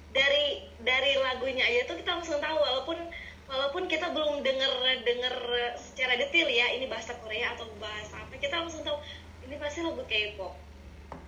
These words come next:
Jadi kayak, kayak aransemen, dari aransemen lagunya, terus, eh, komposisi lagunya, apa sih detail-detail yang mereka masukin ke dalam lagunya itu tuh ear catching banget. Jadi kita tuh yang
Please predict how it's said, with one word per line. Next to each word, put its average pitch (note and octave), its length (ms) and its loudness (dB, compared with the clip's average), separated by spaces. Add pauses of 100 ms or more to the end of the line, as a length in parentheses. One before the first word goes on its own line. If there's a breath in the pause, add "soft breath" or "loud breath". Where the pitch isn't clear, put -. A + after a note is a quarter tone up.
(360)
Jadi C4+ 220 2
kayak, D#4+ 260 4 (180)
kayak C4 340 2
aransemen, A#3+ 600 -2
dari G#3+ 200 0
aransemen A3 580 -8
lagunya, A#3 520 -2 (440)
terus, G#3+ 420 -10 (320 loud breath)
eh, G#3+ 220 -8
komposisi A#3 520 -10
lagunya, B3 560 -2 (760 loud breath)
apa - 160 -14
sih E4 180 0
detail-detail C#4+ 540 2
yang C#4 40 -2
mereka C4+ 200 0
masukin C4 400 -6
ke B3+ 100 0
dalam A#3 320 0
lagunya A#3 500 -2
itu B3 160 0
tuh F#4 200 -4 (540 loud breath)
ear C#5 140 -2
catching C4+ 380 2
banget. E4 360 2
Jadi C#4 240 4 (340)
kita C4 240 0
tuh F4+ 100 -2
yang F#4 180 0